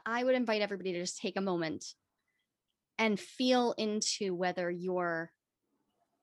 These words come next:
remembering that you're living your one wild and precious life, as Mary Oliver would say, and whether you're remembering that your children are actually going to have theirs. And it's going to be probably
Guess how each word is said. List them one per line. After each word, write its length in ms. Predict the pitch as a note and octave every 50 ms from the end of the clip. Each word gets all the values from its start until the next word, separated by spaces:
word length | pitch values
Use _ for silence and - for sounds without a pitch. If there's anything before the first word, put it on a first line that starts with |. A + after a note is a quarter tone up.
| _ _ _ _ _ _ _ _ _
remembering 580 | G3 G#3 G3+ G3+ F#3+ G3 G3+ G3+ G3+ F#3 F3+ F3
that 120 | - -
you're 420 | F#3+ F3 F#3 F#3+ G#3 G#3+ A3+ A#3
living 400 | A3+ G#3 G#3 G3+ - F#3 F3 F3 D#3+
your 320 | F3 F3+ F3+ F3+ F3 F3
one 360 | E3 D#3+ E3+ F3 F3 E3+ E3+
wild 320 | D#3+ E3 E3+ E3+ E3 D#3+ E3
and 100 | F3 E3
precious 360 | - F3 - - F3 - -
life, 380 | E3+ E3 D#3 D3+ - - - - _ _ -
as 160 | E3+ E3+ -
Mary 220 | F3+ E3 E3+ E3
Oliver 320 | D#3+ D#3+ D#3+ D#3 - E3 D#3+
would 140 | E3+ D#3+ -
say, 280 | - E3+ D#3+ D#3+ E3 - _ - - - _ _ _ _ _ _ _ _ _ _ _ _ _ _
and 160 | G#3+ G3+ G#3 G3+
whether 180 | G3+ G3+ G#3+
you're 140 | G3+ G3+ F#3+
remembering 520 | F3 G3 G3 G3 G3 G3 F#3+ F#3+ F#3 F3+
that 120 | F3 - -
your 80 | F#3
children 320 | F3 - - G#3 G3 G3+ G3
are 60 | F#3
actually 300 | D#3+ E3 E3 - - F3+
going 180 | F3+ F#3 F3+ E3+
to 80 | E3 E3
have 300 | - F3+ F3 E3+ E3+ E3+ _ _ _ _ _ _ _ _
theirs. 800 | - F#3 F3 E3 F#3 F3+ E3 C#3+ C3+ B2+ F#2 D3 F#3+ - - - - _ _ _ _ _ _ _ _ _ _ _ _ _ _ _
And 140 | - G#3+ G3+
it's 160 | G3 F3+ -
going 220 | - G#3+ G3+ F#3+ F#3+
to 60 | F3+
be 280 | F3 F3+ F3 E3 - - _ _ _ _
probably 800 | - - - B3+ G#3+ A#3 C4 B3+ C4 C4+ D4 D4+ D#4 D#4+ E4